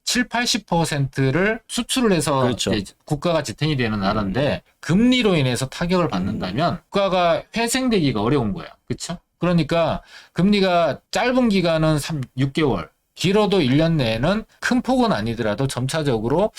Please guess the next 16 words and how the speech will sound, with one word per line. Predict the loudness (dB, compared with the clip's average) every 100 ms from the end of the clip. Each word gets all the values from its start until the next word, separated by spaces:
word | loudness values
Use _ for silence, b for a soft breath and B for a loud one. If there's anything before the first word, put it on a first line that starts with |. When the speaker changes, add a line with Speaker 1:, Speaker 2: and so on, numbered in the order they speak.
| B B -10
Speaker 1:
낮아질 | -6 -2 0 2 0
가능성이 | 0 -2 -2 -2
높은데, | -2 -2 -2 0 0 0
여기서 | 0 0 -2
포인트. | -2 -2 -2 -4 -10 -14 _ B B B _
낮아질 | -4 -2 -2 -2 -2 0 -2
것 | 2 0
같다라는 | 0 -4 -6 0 2 2 2 2 0
생각이 | 0 0 2 2 2 2 2
시장 | 0 0 0 0
전반적으로 | 0 -2 0 2 2 2 2 2
생각이 | 0 0 0 0 0
들 | 0 -2
때가 | 0 0 2 0
어떨 | 0 0
때냐면은 | 0 -2 -2 0 0 0